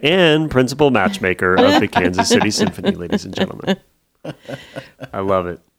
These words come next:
All right. Well, we, uh, have come to our, uh, fun part of our episode now. Way back in episode twelve, we did our first ever segment of Around the Horn with our good friend and principal horn, Alberto Suarez, who Elena mentioned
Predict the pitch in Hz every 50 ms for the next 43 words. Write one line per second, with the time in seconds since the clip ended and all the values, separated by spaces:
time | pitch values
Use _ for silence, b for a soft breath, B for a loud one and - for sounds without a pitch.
0 | _ _ _ _ _ _ _ - 127 147 175 202 254 269 156 - - - - 151
1 | 202 226 170 131 104 95 92 110 156 202 220 202 202 - - 139 147 147 147 147
2 | 147 147 143 - - - 185 185 185 180 - - 190 175 160 160 160 - - 143
3 | 143 135 139 139 139 135 - 139 135 135 131 131 131 - - - 180 185 202 196
4 | 180 - - 180 175 175 165 143 156 151 147 151 - 160 156 - 170 - - -
5 | 160 147 147 135 139 139 139 143 143 131 143 180 214 202 196 175 165 - 165 139
6 | 135 143 143 151 - - 135 127 113 - - 139 127 123 113 107 127 131 113 104
7 | 131 127 123 120 107 - - 117 110 107 107 - - - 143 139 147 139 - -
8 | - - 123 117 104 120 113 98 - - 110 104 95 - 92 90 87 85 - -
9 | _ _ _ - 113 101 113 107 107 113 110 110 117 113 113 104 95 123 120 107
10 | 104 98 95 98 101 98 - 107 101 98 87 - 113 - 92 - - 110 104 101
11 | 101 104 95 - 107 101 - - - 101 87 101 104 101 98 98 98 101 101 90
12 | 107 104 101 - - 101 98 98 - - - 107 104 107 104 95 92 101 135 -
13 | - - 107 101 98 98 98 98 101 - 104 98 104 104 101 98 98 101 101 104
14 | 101 - - 98 92